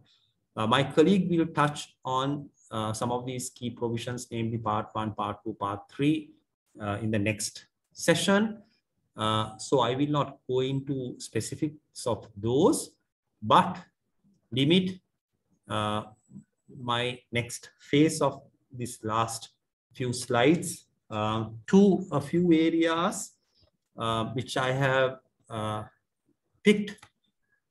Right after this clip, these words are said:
uh, which I thought would be important, uh, from a corporate perspective. Um,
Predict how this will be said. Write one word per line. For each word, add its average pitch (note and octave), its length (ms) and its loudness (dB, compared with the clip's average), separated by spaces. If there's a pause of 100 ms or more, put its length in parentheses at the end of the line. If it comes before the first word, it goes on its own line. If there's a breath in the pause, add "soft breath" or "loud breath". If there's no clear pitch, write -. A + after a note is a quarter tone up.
(180)
uh, A2+ 220 -2 (400)
which A#2+ 160 -8
I B2+ 80 2
thought B2+ 340 2
would B2 140 -8
be A#2 200 -4
important, D3 640 0 (300)
uh, A2 120 -8
from A#2 240 -4
a A2+ 60 -2
corporate A#2 640 -2 (200)
perspective. C3+ 720 -2 (580)
Um, G#2 480 0